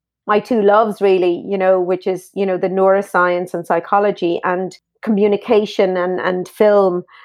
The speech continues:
Um, and I started making animations that explain these complex neuroscientific concepts in a way that's not only easy to understand, but fun and entertaining.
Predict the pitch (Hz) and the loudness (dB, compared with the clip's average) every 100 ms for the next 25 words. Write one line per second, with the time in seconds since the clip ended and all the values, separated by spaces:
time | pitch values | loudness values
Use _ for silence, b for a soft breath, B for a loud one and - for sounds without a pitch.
0 | B - 196 185 190 185 - - 196 202 | B -2 0 0 -2 -6 -10 -6 -4 -2
1 | 202 202 - 214 202 196 196 190 190 185 | 0 -2 0 0 0 0 0 0 -2 -4
2 | 180 _ _ - 202 208 254 311 - 165 | -8 _ _ -4 0 2 2 0 -4 -8
3 | - - _ - 196 190 - 233 226 240 | -10 -20 _ 0 2 0 0 2 4 2
4 | 214 196 185 - 196 185 175 - _ _ | 2 0 -2 -4 -4 0 -2 -4 _ _
5 | _ _ _ - 202 196 202 180 185 196 | _ _ _ -4 -2 -2 -2 -2 -4 -8
6 | 190 - 196 196 - - - - _ - | -8 -4 -4 -2 -2 -2 -4 -18 _ -4
7 | 208 202 208 208 214 202 190 - _ - | 0 2 2 4 2 2 0 -2 _ -20
8 | - 208 208 220 247 277 269 - 214 196 | -12 -4 0 2 2 2 0 0 -2 -2
9 | 190 - 185 180 - 214 202 190 180 175 | -4 -2 -2 -4 -6 -2 0 0 -4 -8
10 | _ 185 - 240 208 202 190 196 190 - | _ -6 -4 -2 -2 -2 -4 -4 -8 -4
11 | 208 190 160 | -2 -2 -4